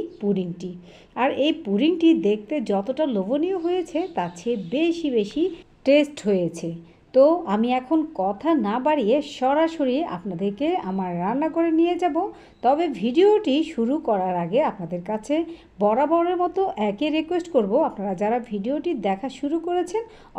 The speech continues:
অবশ্যই একটি লাইক দিয়ে পুরো ভিডিওটি দেখে নেবেন। বাজারে এখন কাঁচা আম যে পরিমাণ রয়েছে, পাকা আমও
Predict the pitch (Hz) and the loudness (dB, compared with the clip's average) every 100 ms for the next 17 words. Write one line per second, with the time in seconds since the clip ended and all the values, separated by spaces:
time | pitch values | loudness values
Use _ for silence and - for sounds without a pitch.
0 | 208 196 220 - 381 403 - 208 175 175 | 0 2 -2 -2 0 0 0 -4 -4 -4
1 | 165 165 233 415 440 - 330 294 185 165 | -6 -6 -2 -2 -4 0 4 4 2 -2
2 | 170 170 302 214 214 202 185 165 165 165 | -6 -4 -4 0 2 2 -2 -8 -10 -12
3 | 190 - - 190 214 202 214 269 381 359 | -16 -18 -8 0 2 2 0 2 4 4
4 | 233 233 269 370 - 220 202 208 330 359 | 4 2 2 0 -2 2 2 2 2 2
5 | 359 247 240 254 294 320 359 330 311 339 | 2 4 4 4 2 4 4 4 4 2
6 | 330 240 392 - - 190 190 277 330 339 | 2 2 2 -2 2 2 4 4 4 6
7 | 339 | 6